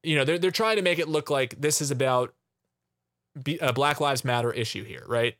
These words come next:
Th-, that's the sense that this, this graphic is giving at this point in history. And, and correct me if I'm wrong, anybody out there, but,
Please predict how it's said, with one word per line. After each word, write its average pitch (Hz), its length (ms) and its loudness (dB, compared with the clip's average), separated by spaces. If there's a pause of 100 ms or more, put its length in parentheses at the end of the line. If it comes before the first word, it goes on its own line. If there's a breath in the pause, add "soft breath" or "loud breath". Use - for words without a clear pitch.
(120)
Th-, 127 120 -8
that's 175 200 0
the 170 140 0
sense 156 400 0
that 127 140 -2
this, 127 220 -2
this 123 200 -4
graphic 113 400 0
is 107 80 -8
giving 107 340 -2
at 123 140 -4
this - 180 -2
point 131 260 -2
in 110 60 -2
history. 107 540 -8
And, 110 160 -6
and 127 80 -6
correct 175 220 0
me 165 80 0
if 147 80 -2
I'm 131 120 0
wrong, 123 220 2
anybody 110 320 0
out 107 160 -2
there, 107 180 -2
but, 110 280 -2